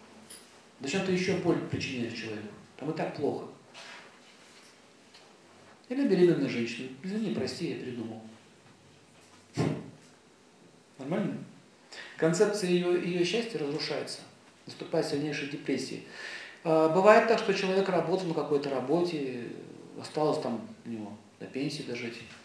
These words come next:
его увольняют или, допустим, говорят: "Нам больше не нужен". "Я же сорок лет работал, нам никому не нужен, это никого это не волнует, сколько там лет работал".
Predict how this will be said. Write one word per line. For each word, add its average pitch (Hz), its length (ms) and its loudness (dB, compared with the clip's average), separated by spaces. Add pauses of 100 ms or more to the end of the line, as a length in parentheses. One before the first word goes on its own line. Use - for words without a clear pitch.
(140)
его 135 200 -4
увольняют 120 560 -2
или, 107 120 -6
допустим, 117 480 -8 (340)
говорят: 123 340 0
"Нам 131 120 -6
больше 117 280 -6
не 101 100 -6
нужен". 120 260 -6 (1120)
"Я 233 140 -4
же 220 100 -6
сорок 220 300 -4
лет 202 160 0
работал, 127 440 -4
нам 131 200 -4
никому 185 320 -6
не 196 160 -4
нужен, 175 160 -8
это - 260 -12
никого 175 200 -2
это 185 80 -2
не 190 60 -2
волнует, 202 340 -2
сколько - 240 -8
там 143 140 -8
лет 131 140 -2
работал". 110 360 -8